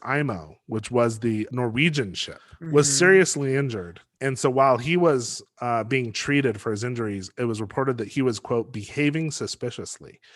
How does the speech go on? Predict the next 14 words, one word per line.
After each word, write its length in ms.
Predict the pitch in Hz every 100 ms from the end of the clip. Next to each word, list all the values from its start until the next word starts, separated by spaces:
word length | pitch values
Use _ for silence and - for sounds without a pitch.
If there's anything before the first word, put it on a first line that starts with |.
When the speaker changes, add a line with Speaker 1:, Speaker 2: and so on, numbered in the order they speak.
| - -
Speaker 1:
because 280 | 120 120 135
apparently 840 | 110 - 202 240 117 101 87 107 -
people 300 | 202 220 113
did 140 | 90
not 320 | 110 180 175
know 200 | 151 165
the 120 | 156
difference 580 | 135 104 82 80 - - _ _
between 300 | 110 127 110
a 60 | 95
Norwegian 720 | 110 107 139 143 156 147 147 _
and 100 | 104
a 60 | 113
German. 400 | 104 80 73 -